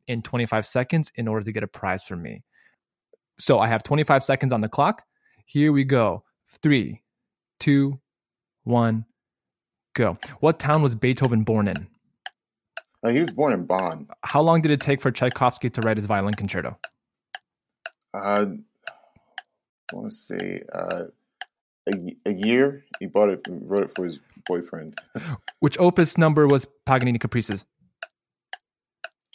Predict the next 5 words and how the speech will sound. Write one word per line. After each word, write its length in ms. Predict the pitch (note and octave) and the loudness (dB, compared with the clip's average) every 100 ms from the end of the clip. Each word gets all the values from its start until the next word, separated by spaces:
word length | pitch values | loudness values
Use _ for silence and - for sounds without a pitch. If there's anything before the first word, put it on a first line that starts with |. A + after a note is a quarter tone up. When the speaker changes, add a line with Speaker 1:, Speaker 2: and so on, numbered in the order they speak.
| - | -2
Speaker 2:
Uh, 380 | G2+ G2 G2+ F#2+ E2+ - - - _ _ - - _ _ - - | 4 6 6 2 -2 -12 -12 -14 _ _ -14 -14 _ _ -10 -6
opus 220 | - F#2+ - | -4 -2 2
Speaker 1:
And 240 | E3+ E3+ | 6 6
Speaker 2:
one. 80 | - | 6
Speaker 1:
time. 720 | - C#3 C#3+ C#3+ C3 G#2+ G2 | 4 4 6 8 6 2 -4